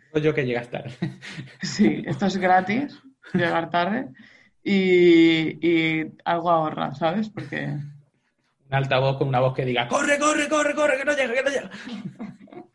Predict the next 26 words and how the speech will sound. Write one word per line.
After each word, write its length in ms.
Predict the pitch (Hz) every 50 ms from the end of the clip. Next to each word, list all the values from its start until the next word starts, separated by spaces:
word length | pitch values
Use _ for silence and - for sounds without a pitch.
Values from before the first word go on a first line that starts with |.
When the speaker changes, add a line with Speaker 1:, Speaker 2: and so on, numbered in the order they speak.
| _ _ _ _ _ _ _ _ 277 277 - - - 262 - - - - _ _ _ _ _ _ _ _ _
Speaker 2:
Sí, 220 | _ 208 196 190
yo 80 | 180 202
había 220 | 214 220 254 262
mirado 400 | 262 247 233 226 233 240 254 262
un, 560 | 254 247 233 226 220 220 214 208 202 202 202 202
un 420 | 208 208 202 196 190 190 190 185 185
cacharro, 880 | - 202 196 202 - 220 220 226 220 214 208 220 269 320 339 - - _ _ _ _ _ _ _ _ _ _ _ _ _ _ _
eh, 160 | - 202 196
que 120 | - 202 196
también 340 | 196 180 185 190 190 202 208
es 140 | 214 214 - 226 208 208
como 180 | 196 196 196
de 60 | 196
estos 200 | 196 196 202 196
para 180 | 202 196 185 185
la 100 | 185 180
ducha 260 | 180 196 196 - 202
y 60 | 190
tal, 300 | 196 190 190 208 226 214
que 120 | - 185 180
es 160 | 185 - -
el, 540 | 202 196 196 190 190 190 190 185 185 185 180 - _ _ _ _ _ _ _ _ _
el 180 | - 185 190
del 1000 | 180 180 185 185 180 180 180 180 180 180 175 180 175 175 175 175 175 175 175 175 175 -
Shower 380 | - - 208 202 190 190 180 175
Pebble, 420 | 185 202 208 208 202 214 262 302